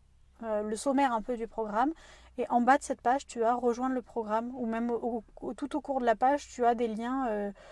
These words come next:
je veux rejoindre ce programme, euh, voilà. Et tu cliques et là, tu peux commander ton programme. Et tu mets le code que j'ai mis, euh, au-dessus pour avoir le programme à vingt-sept euros au lieu de quarante-sept, dont cinquante pour cent est reversé à nos copains d'Indog We Trust.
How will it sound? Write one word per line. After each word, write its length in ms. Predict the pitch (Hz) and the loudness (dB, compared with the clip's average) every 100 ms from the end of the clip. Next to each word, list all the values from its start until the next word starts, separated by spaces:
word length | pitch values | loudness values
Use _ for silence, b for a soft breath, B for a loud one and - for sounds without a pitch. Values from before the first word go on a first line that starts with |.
| B | B
je 140 | - 247 | -6 -2
veux 180 | 240 247 | 0 0
rejoindre 340 | 247 233 240 | 0 0 -2
ce 120 | - | -6
programme, 580 | 220 220 208 208 226 247 | -6 -6 -4 -4 -4 -4
euh, 180 | 208 202 | -6 -4
voilà. 280 | 202 202 - B B B - | -4 -4 -6 B B B -10
Et 60 | |
tu 160 | 208 208 | -10 -12
cliques 320 | - 277 - | -6 -4 -4
et 60 | 214 | -4
là, 160 | 220 - | -2 -4
tu 120 | - | -8
peux 120 | 247 | -8
commander 360 | 247 233 220 240 | -4 -4 -4 -6
ton 140 | 254 | -8
programme. 380 | - 220 202 208 - - - - _ | -10 -10 -8 -12 -18 -20 -20 -20 _
Et 140 | 247 | -2
tu 160 | 226 233 | -2 -4
mets 140 | 233 | -4
le 80 | 233 | -4
code 260 | 220 233 226 | -2 -4 -4
que 160 | - | -6
j'ai 140 | 247 240 | -4 -4
mis, 200 | 233 226 - | -4 -8 -8
euh, 160 | 208 208 - | -8 -6 -6
au-dessus 400 | 233 - 254 320 B B B - | -6 -4 -6 -6 B B B -6
pour 200 | 262 233 | 0 2
avoir 180 | 220 254 | 2 0
le 60 | |
programme 360 | 247 226 214 240 | -2 -2 -2 -2
à 80 | 208 | -2
vingt-sept 380 | 220 - 240 | -4 -6 -4
euros 120 | 240 240 | -2 0
au 20 | |
lieu 140 | 233 | -2
de 60 | 202 | -2
quarante-sept, 640 | 220 214 196 247 247 226 | -4 -4 -6 -6 -6 -8
dont 140 | 214 254 | -6 -4
cinquante 360 | - 208 220 | -6 -6 -6
pour 180 | 240 - | -6 -6
cent 120 | 269 | -4
est 60 | 247 | -4
reversé 440 | 214 208 196 285 | -4 -4 -6 -8
à 200 | 277 233 | -6 -4
nos 120 | 220 | -6
copains 280 | 202 226 277 | -6 -6 -4
d'Indog 360 | 254 233 233 226 | -6 -6 -6 -6
We 80 | 220 | -10
Trust. 360 | 226 - - | -14 -20 -20